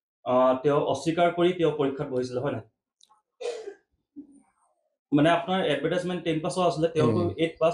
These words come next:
Speaker 1: তেওঁ যেতিয়া পৰীক্ষাত বহিব পাৰিছে মানে তাক উলংঘা কৰা হৈছে আপোনালোকৰ নিয়মত।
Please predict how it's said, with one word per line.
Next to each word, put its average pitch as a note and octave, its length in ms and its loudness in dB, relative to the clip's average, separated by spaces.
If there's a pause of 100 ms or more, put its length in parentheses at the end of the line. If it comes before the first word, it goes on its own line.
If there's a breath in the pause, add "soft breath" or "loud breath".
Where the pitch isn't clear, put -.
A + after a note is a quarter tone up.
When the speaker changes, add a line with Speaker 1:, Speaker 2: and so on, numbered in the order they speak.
(100)
Speaker 1:
তেওঁ D#3 160 4
যেতিয়া F3 220 -4
পৰীক্ষাত D#3+ 380 -2
বহিব D3+ 300 4
পাৰিছে E3+ 280 2
মানে E3+ 220 0 (100)
তাক E3+ 200 -2
উলংঘা D3+ 280 2
কৰা E3 200 2
হৈছে C#3+ 220 -4
আপোনালোকৰ C3+ 400 -8
নিয়মত। C3+ 280 -6